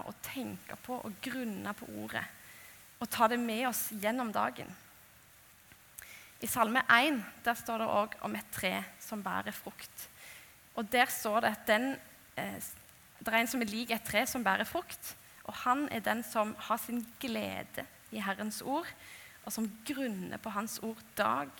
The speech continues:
og natt. Og så får israelsfolket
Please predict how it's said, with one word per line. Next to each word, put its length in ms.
og 200
natt. 340
Og 80
så 180
får 480
israelsfolket 1080